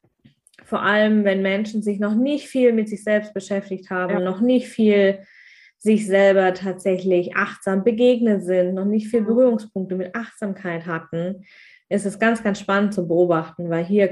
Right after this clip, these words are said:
Speaker 1: taucht es ganz, ganz häufig wirklich auf.
Speaker 2: Ja. Ja.
Speaker 1: Ja, zum Abschluss, ähm,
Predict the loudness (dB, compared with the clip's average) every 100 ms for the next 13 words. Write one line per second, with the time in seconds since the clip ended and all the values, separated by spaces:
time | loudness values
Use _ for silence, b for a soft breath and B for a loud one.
0 | -4 -4 -2 -4 -8 -6 -4 -4 -6 -6
1 | -4 -6 -6 -10 -10 -10 -10 -6 -6 -8
2 | _ _ _ _ -4 -4 -6 b b b
3 | b b _ _ _ _ _ _ 2 2
4 | 0 0 0 2 -2 2 4 4 2 -2
5 | 2 4 4 2 0 -2